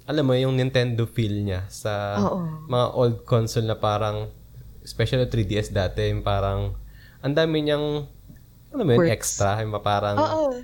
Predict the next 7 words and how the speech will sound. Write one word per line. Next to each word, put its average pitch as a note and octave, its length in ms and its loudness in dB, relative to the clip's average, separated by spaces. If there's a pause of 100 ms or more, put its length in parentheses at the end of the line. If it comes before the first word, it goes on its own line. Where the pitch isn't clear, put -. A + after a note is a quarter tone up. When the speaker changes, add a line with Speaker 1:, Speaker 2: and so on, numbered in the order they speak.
Speaker 1:
may A#2+ 240 0
plaza. A#2 920 0 (480)
Speaker 2:
Mm-mm. A#3+ 760 -2 (440)
Tas, B3 260 -2
as B3+ 160 -2
in, C4 200 -4
yung B3+ 180 -4